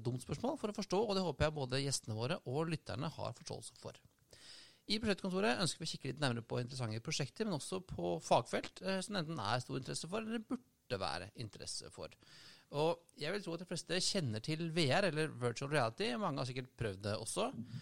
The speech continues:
og, og er ganske imponerende at man kan gå inn i en helt annen verden bare ved å ta på seg et par V R-briller. Men hvordan kan denne teknologien, som jeg kanskje kjenner mest fra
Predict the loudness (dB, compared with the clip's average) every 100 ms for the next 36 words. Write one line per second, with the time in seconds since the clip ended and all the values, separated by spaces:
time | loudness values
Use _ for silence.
0 | -6 2 4 4 4 4 4 2 0 -2
1 | -2 0 0 0 -2 -2 0 4 4 4
2 | 2 0 0 2 2 2 2 0 0 2
3 | 2 2 0 -2 -2 -4 -2 -4 -4 -6
4 | -8 -6 -6 -10 -20 -20 -20 _ -20 -20
5 | -20 -14 0 4 6 4 0 0 2 2
6 | 4 2 2 -4 -4 0 2 2 2 0
7 | -2 -8 _ -8 0 2 4 4 2 2
8 | 0 0 0 -4 -4 -2